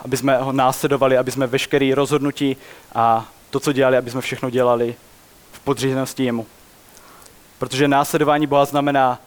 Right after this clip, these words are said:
vzdávat se něčeho pro něco daleko většího. Znamená to podřízení našeho života a všeho, co máme, zpátky k Bohu,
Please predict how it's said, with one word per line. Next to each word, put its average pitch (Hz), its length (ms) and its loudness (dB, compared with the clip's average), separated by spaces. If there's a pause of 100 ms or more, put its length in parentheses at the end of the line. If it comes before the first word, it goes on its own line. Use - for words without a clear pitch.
(140)
vzdávat 135 440 0
se 147 120 -2
něčeho 135 520 -2 (580)
pro 139 160 0
něco 135 240 -2
daleko 131 340 2
většího. 117 480 -4 (2000)
Znamená 139 420 2
to 139 280 -2 (320)
podřízení 147 560 0
našeho 143 260 0
života 139 320 0
a 143 100 0
všeho, 143 280 0
co - 140 -6
máme, 135 420 2
zpátky - 580 0
k 120 60 -14
Bohu, 120 320 -6